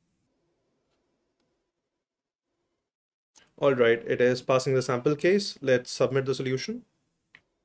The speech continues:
All right, so it is passing all the test cases. Let's quickly discuss the complexity it might have. Okay, so again, coming, uh, here,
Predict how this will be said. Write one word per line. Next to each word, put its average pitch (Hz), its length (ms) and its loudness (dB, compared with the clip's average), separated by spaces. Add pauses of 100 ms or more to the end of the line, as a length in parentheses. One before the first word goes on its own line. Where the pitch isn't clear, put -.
(3500)
All 160 140 2
right, 117 240 2
so 160 140 0
it 156 140 2
is 175 160 0
passing 175 540 0 (120)
all 185 200 4
the - 100 -2
test 143 200 2
cases. - 500 -4 (380)
Let's 220 420 0 (280)
quickly 208 280 4
discuss 196 340 2
the 170 100 -2
complexity 135 600 -2
it 123 120 -8
might 117 220 -4
have. 131 340 -6 (640)
Okay, 131 240 4 (240)
so - 200 -8
again, 180 280 4
coming, 175 400 0
uh, 131 320 4
here, 127 380 2